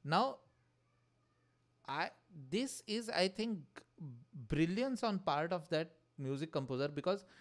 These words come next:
he recognizes that what is required of my music today. Okay, and let me do it.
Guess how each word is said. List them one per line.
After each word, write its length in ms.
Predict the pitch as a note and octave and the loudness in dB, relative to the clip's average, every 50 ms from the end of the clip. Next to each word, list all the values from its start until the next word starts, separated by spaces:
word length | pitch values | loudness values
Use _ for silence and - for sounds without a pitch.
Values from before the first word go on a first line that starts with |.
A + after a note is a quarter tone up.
| - _ _ | -20 _ _
he 160 | - F#3+ G3 | 2 4 4
recognizes 920 | F3 D3+ D3 D3+ D3+ - G#3 A3 A3 G#3 F#3+ D#3+ C#3+ A#2+ C3+ D#3 D#3+ D#3 | 4 6 4 4 4 2 0 0 2 2 2 2 2 0 0 -2 -2 -2
that 180 | - F3 E3+ F3+ E3+ D3 B2+ A#2 A2+ B2+ | -2 -2 -2 -2 -4 -8 -8 -4 0 2
what 320 | D3 E3 F#3+ A3 A3 - - | 4 4 4 4 2 0 -2
is 220 | - E3+ D3+ C3+ | -2 0 2 2
required 880 | C#3+ C3+ C3+ - - - D3 C#3+ D#3 E3 E3+ F3 F3 F3 F3+ E3+ E3 - - _ _ _ - | 0 0 -2 -4 -6 -8 -4 -2 0 2 4 4 6 6 4 2 0 -4 -8 _ _ _ -4
of 220 | - D3+ F3 F#3 - - - - - _ _ _ _ _ _ _ _ _ _ _ _ _ _ - | -2 -2 -2 -2 -4 -12 -20 -20 -20 _ _ _ _ _ _ _ _ _ _ _ _ _ _ -2
my 160 | B2+ C#3 C#3 | 0 0 0
music 400 | C#3 B2+ B2+ A#2+ A2+ A#2 - - | 0 -2 -4 -4 -4 -6 -8 -10
today. 240 | - G#2+ - - - _ _ _ _ _ _ _ _ _ _ _ _ _ - - | -14 -12 -12 -14 -16 _ _ _ _ _ _ _ _ _ _ _ _ _ -16 -14
Okay, 240 | A#2+ A2+ - D#3 - | -14 -12 -10 -12 -8
and 360 | - - C3+ C#3 C#3+ D3 - - - F3+ | -4 -4 -2 -2 -2 -4 -8 -10 -10 -6
let 220 | C#3 C#3 C#3 - - | -4 -4 -4 -4 -4
me 180 | D#3 F#3 A3+ - - D3 B2 | -6 -6 -6 -8 -12 -12 -4
do 100 | B2 B2+ | -2 -2
it. 240 | A#2+ A2+ - - - | -2 -2 -6 -14 -20